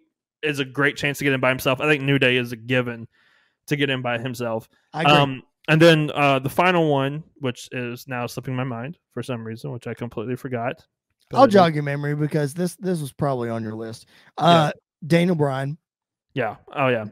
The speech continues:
Speaker 1: Absolutely.
Speaker 2: get there. Uh, Triple H. We'll get
Speaker 1: Yeah,
Speaker 2: there.
Speaker 1: we'll get there.
Speaker 2: Um, here's one that, that you didn't throw out. That'll be a fun, I mean, I think we both agree on it, but it, I don't think it's one that we thought about.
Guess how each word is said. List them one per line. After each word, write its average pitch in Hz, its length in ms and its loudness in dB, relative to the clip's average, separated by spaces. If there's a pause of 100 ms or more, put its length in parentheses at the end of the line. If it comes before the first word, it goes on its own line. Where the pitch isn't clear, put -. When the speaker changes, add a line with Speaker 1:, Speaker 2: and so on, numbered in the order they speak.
Speaker 1:
Absolutely. 147 460 4
Speaker 2:
get 113 100 -6
there. 143 160 0 (960)
Uh, 151 440 2 (100)
Triple 170 400 2
H. 214 320 -8 (540)
We'll 151 220 -2
get 131 180 0
Speaker 1:
Yeah, 117 60 -2
Speaker 2:
there. 135 180 -4
Speaker 1:
we'll 127 200 -4
get 123 180 -2
there. 120 280 -4 (320)
Speaker 2:
Um, 139 800 -2 (260)
here's 320 360 2
one 214 380 2
that, 170 180 -6 (120)
that 170 160 -4
you 165 160 0
didn't 156 240 -2
throw 143 320 -4
out. 131 320 -4 (560)
That'll 165 280 2
be 170 180 2
a 151 80 -2
fun, 233 640 -4
I 226 100 -2
mean, 240 220 0 (260)
I 220 100 2
think 233 140 2
we 196 80 4
both 170 260 0
agree 143 340 -4
on 110 180 -8
it, - 180 -14
but 156 320 -4 (320)
it, 185 260 -6
I 185 100 0
don't 190 140 -4
think 151 160 -4
it's 139 160 -8
one 139 180 -6
that 127 80 -12
we 123 140 -8
thought 139 240 -6
about. 113 340 -10